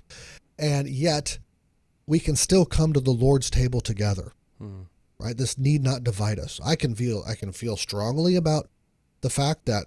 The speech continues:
Speaker 1: reparations in this moment is a good idea or a bad idea.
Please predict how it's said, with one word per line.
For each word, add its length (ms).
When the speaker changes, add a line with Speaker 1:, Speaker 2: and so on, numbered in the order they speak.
Speaker 1:
reparations 760
in 80
this 240
moment 300
is 120
a 60
good 180
idea 460
or 240
a 80
bad 300
idea. 420